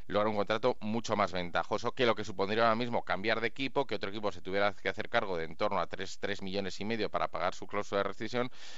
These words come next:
y además eso se lo supondría también restar de su propio contrato, eh, y de su mensualidad, ¿no? Entonces, en ese sentido, a mí particularmente no me extrañaría que Jaime Mata, desde su propio interés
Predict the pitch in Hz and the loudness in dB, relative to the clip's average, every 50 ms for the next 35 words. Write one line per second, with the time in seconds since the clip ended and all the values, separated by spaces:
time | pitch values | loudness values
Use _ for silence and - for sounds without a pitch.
0 | - - - - 104 107 98 90 95 104 101 101 101 104 104 104 98 - - 95 | -6 -6 -4 0 2 4 4 4 2 0 -2 -2 -4 -2 -2 -2 -2 -2 -2 2
1 | 98 98 98 - - 90 95 92 95 101 107 104 104 98 104 113 101 95 92 - | 2 2 2 0 -2 -2 -2 -2 0 0 2 2 2 0 0 0 0 0 -2 -2
2 | - - 113 107 104 - - 92 - 87 - 90 87 87 87 87 - 87 85 87 | 0 2 2 2 2 -2 -2 -4 -4 -4 -4 -4 -4 -4 -4 -2 -2 -2 -2 -2
3 | 87 85 - - - - - - - - - 85 85 80 80 101 107 98 104 - | -2 -2 -2 -4 -6 -6 -6 -6 -6 -2 -2 0 0 0 -2 -2 -2 -2 -2 -2
4 | 110 95 90 95 90 - - 92 90 87 95 120 135 113 - - 95 107 113 82 | -2 0 0 -2 -2 0 -2 -2 -2 0 2 4 4 4 4 2 0 0 0 -2
5 | - 85 87 95 110 113 - - - - - - - - 101 120 123 131 139 131 | -2 -6 -4 -2 0 0 0 -2 -4 -4 -4 -4 -4 -2 -2 -2 -2 0 0 0
6 | 127 - 135 143 151 143 - - - - - - - - 107 123 131 - 131 120 | 0 0 2 2 2 2 2 -4 -6 -6 -6 -2 0 2 2 4 6 6 6 6
7 | 123 107 113 113 110 104 113 113 123 113 113 113 113 107 - - 101 98 98 101 | 6 4 4 4 4 4 2 0 2 2 2 2 2 0 0 0 0 2 2 2
8 | 107 120 - - 90 - - 101 104 104 95 98 101 - 123 135 - - - 117 | 0 0 0 -2 -4 -2 -2 0 0 2 2 2 2 2 2 0 0 -2 0 2
9 | 117 110 113 107 - 117 107 139 160 - 185 160 139 117 92 98 101 113 123 123 | 2 2 2 0 -2 0 2 2 2 4 4 0 2 2 2 2 2 2 0 0
10 | - - | -2 -4